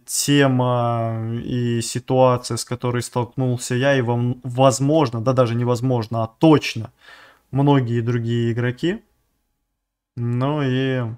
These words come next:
освещать как-то эту тему, я не знаю. Ну, по идее, должны эти двенадцать контейнеров начислять. Ну, я не знаю. То есть это бред полный, если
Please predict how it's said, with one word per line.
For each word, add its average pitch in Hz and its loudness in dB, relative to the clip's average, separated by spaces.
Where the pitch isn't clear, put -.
освещать 127 -2
как-то 123 -6
эту 113 -6
тему, 139 -4
я 127 0
не 143 0
знаю. 127 2
Ну, 131 0
по 151 4
идее, 185 6
должны 151 8
эти 185 4
двенадцать 131 2
контейнеров 127 -2
начислять. 127 -4
Ну, 120 -4
я 123 2
не 123 0
знаю. 113 -2
То 113 -4
есть 107 -6
это 123 -2
бред 131 2
полный, 151 4
если 113 -2